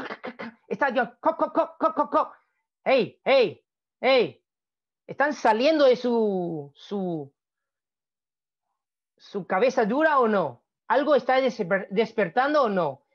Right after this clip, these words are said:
¿Hay chispitas o no? Ok. Bueno, y si hay, entonces vamos a seguir. Ah, vamos a la explicación del verso ciento sesenta y seis, ah,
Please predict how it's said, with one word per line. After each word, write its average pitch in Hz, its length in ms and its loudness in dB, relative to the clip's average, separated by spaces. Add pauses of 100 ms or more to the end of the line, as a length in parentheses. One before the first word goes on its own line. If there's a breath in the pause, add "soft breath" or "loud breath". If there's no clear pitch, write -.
(160)
¿Hay 254 140 0
chispitas 294 760 -2
o 233 100 4
no? 170 380 -2 (1800)
Ok. - 180 -20 (1040)
Bueno, 131 380 -10 (800)
y 160 240 -12
si 170 260 -6
hay, 196 480 -2 (120)
entonces 185 760 -8
vamos 190 340 -4
a 214 80 0
seguir. 170 480 -6 (680)
Ah, 127 280 -8
vamos 170 340 -4
a 170 100 0
la 151 320 -2
explicación 156 920 -8
del 143 200 -4
verso 170 560 -4
ciento 151 340 -10
sesenta 131 460 -10
y 117 80 -10
seis, 214 500 -8 (560)
ah, 117 360 -18